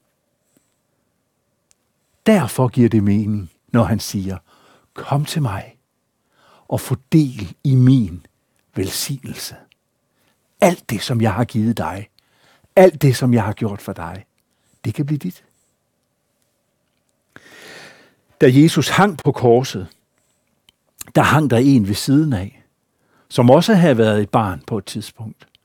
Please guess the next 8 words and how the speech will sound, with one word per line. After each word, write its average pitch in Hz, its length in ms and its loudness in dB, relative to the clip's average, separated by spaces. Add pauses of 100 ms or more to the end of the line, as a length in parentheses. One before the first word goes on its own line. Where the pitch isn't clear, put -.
(680)
som 120 200 2
nu 123 160 6
var 180 100 6
blevet 107 320 2
ung 127 360 2
eller 92 180 -12
måske 95 380 -6
voksen. - 500 -4